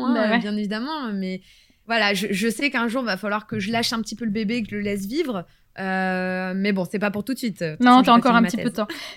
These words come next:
Speaker 2: T'as encore un peu de temps. Et d'ailleurs, euh, on va, on va finir, euh, ce podcast. Donc, on a parlé entrepreneuriat, on a parlé podcast, on a parlé, euh, donc un tout petit peu de covid, mais pas trop parce que,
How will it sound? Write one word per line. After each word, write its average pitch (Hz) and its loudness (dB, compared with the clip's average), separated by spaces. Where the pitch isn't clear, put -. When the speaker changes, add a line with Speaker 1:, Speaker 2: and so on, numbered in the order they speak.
Speaker 2:
T'as 254 6
encore 277 4
un 285 4
peu 269 -4
de - -14
temps. 262 2
Et 247 6
d'ailleurs, 277 2
euh, 202 -2
on 208 -2
va, 185 -2
on 208 -4
va 208 -2
finir, 254 4
euh, 202 2
ce 208 -8
podcast. 262 -4
Donc, 190 -2
on 196 0
a 196 2
parlé 190 0
entrepreneuriat, 233 2
on 277 4
a 208 0
parlé 180 -6
podcast, 269 0
on 220 -2
a 190 -2
parlé, 185 -4
euh, 175 -6
donc 180 -6
un 180 -4
tout 285 -6
petit 269 -6
peu 254 -2
de - -8
covid, 254 0
mais 220 4
pas 233 0
trop 247 -4
parce - -8
que, - -10